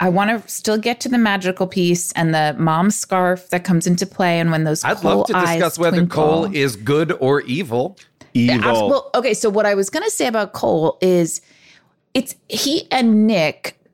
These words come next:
Speaker 1: have such an antagonistic relationship, but Nick has really made Cole. Like, Nick is
Speaker 2: Uh-huh.
Speaker 1: Cole's maker.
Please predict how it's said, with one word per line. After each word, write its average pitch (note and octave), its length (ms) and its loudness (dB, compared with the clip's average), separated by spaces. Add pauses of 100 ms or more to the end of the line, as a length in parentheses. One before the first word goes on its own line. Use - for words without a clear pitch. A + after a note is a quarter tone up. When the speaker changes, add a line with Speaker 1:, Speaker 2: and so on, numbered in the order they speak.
(320)
Speaker 1:
have G3+ 200 0
such - 280 -4
an C#4+ 60 0
antagonistic G3+ 800 0
relationship, G3+ 1080 -2 (420)
but C#4 180 0
Nick A#3+ 460 2
has - 340 -2
really A#3+ 640 2
made G3+ 680 2
Cole. - 500 -4 (480)
Like, A#3 440 -2
Nick C4+ 340 2
is C#5 80 2
Speaker 2:
Uh-huh. D#3+ 100 -4
Speaker 1:
Cole's C#4 400 2
maker. - 680 -2